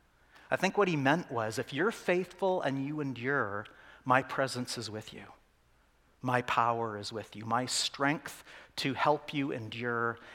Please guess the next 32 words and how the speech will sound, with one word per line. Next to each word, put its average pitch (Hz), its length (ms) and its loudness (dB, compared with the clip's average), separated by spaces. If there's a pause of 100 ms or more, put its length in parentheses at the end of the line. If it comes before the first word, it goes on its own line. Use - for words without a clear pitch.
(140)
and 120 240 -4
bear 120 280 0
the 117 80 -4
burden 110 400 -6
that's 110 200 -8
ahead 107 380 -6
is 113 160 -8
with 104 260 -14
you. - 80 -20 (1900)
So - 140 -8
that's - 380 2 (600)
a 139 60 -2
wonderful 147 460 4
promise, 127 720 -2 (460)
but 127 100 4
also 151 540 4 (200)
a 120 40 2
little 143 200 0
bit - 180 -8
tough - 280 4
for 117 160 0
us 110 240 0
because 131 340 -2
I 120 60 4
think 175 260 -2
we'd 151 260 -4
rather 196 400 8
live 147 260 2
with 147 120 -2
the 151 80 -4
theology 131 720 2
of, 113 260 -2